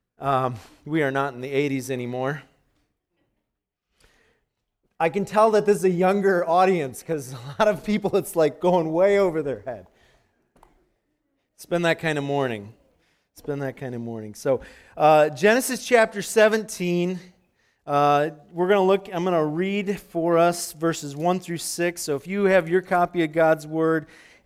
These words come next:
uh, if you would just stand with me as we read this, Genesis chapter seventeen, starting at verse one. Starting at verse one, it says, "When Abram was ninety-nine years old, the Lord appeared to Abram and said to him, 'I am God Almighty.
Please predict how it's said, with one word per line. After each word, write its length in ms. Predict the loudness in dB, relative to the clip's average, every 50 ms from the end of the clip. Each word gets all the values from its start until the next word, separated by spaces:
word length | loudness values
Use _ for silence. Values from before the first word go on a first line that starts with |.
| -4
uh, 300 | 0 2 4 4 4 2 0
if 160 | -2 -6 -6
you 140 | -6 -2 0
would 240 | 0 0 0 -2 -4
just 280 | -4 -4 -4 -4 -6
stand 440 | -12 -10 -8 -6 -4 -4 -2 -2 0
with 240 | 0 -2 -2 -2 -6
me 220 | -8 -6 -4 -4
as 160 | -4 -4 -6
we 100 | -6 -6
read 380 | -4 -2 0 0 0 0 0 0
this, 180 | -2 -4 -4 -6
Genesis 460 | -8 -6 -6 -4 -6 -6 -8 -12 -12
chapter 400 | -6 -2 -2 -2 -2 -4 -10 -14
seventeen, 760 | -8 -2 0 0 2 0 -2 -6 -10 -10 -8 -6 -6 -6 -8
starting 440 | -10 -6 -4 -2 -2 -2 -2 -4 -6
at 100 | -8 -6
verse 380 | -4 -4 -4 -4 -4 -8 -16 _ _ _ _ _ _ _
one. 500 | -12 -10 -8 -6 -6 -6 -8 -10 -12 -16 -20 _ _ _ _ _ _ _ _ _ _ _ _ _ _ _ _ _ _ _ _ _ _ _ _ _ _ _ _ _ _ _
Starting 240 | 0 2 4 4 4
at 80 | 4
verse 240 | 6 6 4 4 2
one, 180 | 0 0 0 0
it 60 | -2
says, 300 | -2 0 2 2 2 2
"When 160 | -2 -2 -2 2 2
Abram 460 | 2 4 2 0 -2 -2 0 0 0
was 260 | 0 0 0 -2 -4
ninety-nine 880 | -2 0 0 0 0 0 -2 -2 -4 -2 0 0 0 2 0 0 -2 -2
years 280 | -2 -2 -2 -2 0
old, 480 | 2 2 4 4 2 2 0 -4 -10 -18 -20 -20 _ _ _
the 80 | 0 2
Lord 320 | 4 6 6 8 8 6
appeared 400 | 4 2 -2 2 2 2 4 2
to 260 | 0 -4 -2 -2 -2
Abram 260 | -2 -2 -4 -4 -6
and 220 | -6 -6 -8 -8 -8
said 300 | -4 0 0 0 0 0
to 60 | -4
him, 280 | -4 -2 -2 -4 -4 -4
'I 200 | -4 -2 0 0
am 200 | 0 -2 -2 0
God 300 | 2 4 6 8 8 6
Almighty. 640 | 6 2 0 0 0 0 0 0 -2 -4 -8 -12